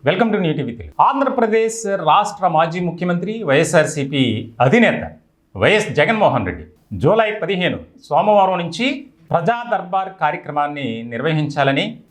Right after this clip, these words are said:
ఆగ మేఘాల మీద పార్టీలో ఉన్నటువంటి కేడర్కి రాత్రికి రాత్రే ఒక సందేశాన్ని పంపించారు ఒక వారం రోజుల క్రితం.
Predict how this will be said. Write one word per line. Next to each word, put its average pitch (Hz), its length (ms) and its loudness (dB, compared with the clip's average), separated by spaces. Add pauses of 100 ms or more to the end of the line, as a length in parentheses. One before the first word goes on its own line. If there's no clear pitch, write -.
(140)
ఆగ 156 260 4
మేఘాల 160 500 2
మీద 151 480 0 (460)
పార్టీలో 160 460 2
ఉన్నటువంటి 135 720 -2
కేడర్కి 180 800 -2 (840)
రాత్రికి 135 480 0
రాత్రే 131 680 0 (280)
ఒక 117 300 0
సందేశాన్ని 160 1160 0
పంపించారు 110 460 -6 (680)
ఒక 113 140 0
వారం 120 300 4
రోజుల 110 240 -4
క్రితం. 107 300 -12